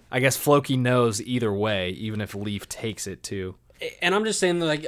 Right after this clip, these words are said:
Speaker 2: I'm not necessarily saying that I think Thor's is alive. I'm just a experienced T V show watcher. Some call me a professional. If you don't see a body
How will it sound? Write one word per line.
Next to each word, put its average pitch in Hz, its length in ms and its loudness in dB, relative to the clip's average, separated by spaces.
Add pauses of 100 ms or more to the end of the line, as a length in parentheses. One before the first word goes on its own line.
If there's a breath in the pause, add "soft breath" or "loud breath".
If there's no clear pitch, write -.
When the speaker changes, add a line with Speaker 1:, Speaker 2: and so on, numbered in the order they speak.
Speaker 2:
I'm 175 380 -2
not 175 300 2
necessarily 160 560 -2
saying 156 360 -2
that 151 100 0
I 135 100 -4
think 147 300 -6
Thor's 147 380 -4
is 143 100 -8
alive. 135 480 -4
I'm 135 260 -6
just 131 200 -6
a 131 320 -4
experienced 131 540 -6
T 135 80 -6
V 127 120 -6
show 135 200 -4
watcher. 135 300 -6
Some 127 240 -6
call 123 160 -8
me 120 120 -8
a 120 40 -8
professional. 131 1120 -6 (800 soft breath)
If 139 100 -4
you 160 80 6
don't 208 140 4
see 208 120 2
a 175 60 4
body 151 500 2